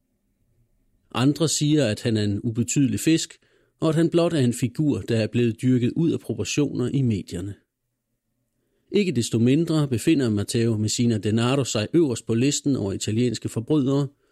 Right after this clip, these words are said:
Der venter ham blandt andet et par livstidsdomme for hans medvirken i bombeattentaterne mod dommerne Falcone og Borsellino, og for hans medvirken i kidnapningen og det senere mord på drengen Giuseppe Di Matteo,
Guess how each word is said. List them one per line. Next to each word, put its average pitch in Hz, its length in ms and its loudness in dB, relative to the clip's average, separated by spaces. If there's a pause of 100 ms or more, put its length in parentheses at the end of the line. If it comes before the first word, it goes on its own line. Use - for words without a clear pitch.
(400)
Der 123 80 0
venter 120 260 4
ham 98 320 -2
blandt 101 200 -2
andet 107 380 0
et 92 100 -6
par 104 100 -4
livstidsdomme 117 760 0
for 104 120 -6
hans 101 200 -4
medvirken 117 520 0
i 95 100 -6
bombeattentaterne 113 1000 -2
mod 104 200 -6
dommerne 113 540 0 (300)
Falcone 117 520 0
og 95 100 -6
Borsellino, 135 640 0 (560)
og 165 80 -4
for 180 100 2
hans 175 160 2
medvirken 143 480 2
i 104 40 0
kidnapningen 117 800 2 (260)
og 175 100 0
det 180 80 0
senere 123 420 2
mord 107 300 0
på 113 60 -8
drengen 110 380 -4
Giuseppe 110 420 -4
Di 104 100 -4
Matteo, 131 540 0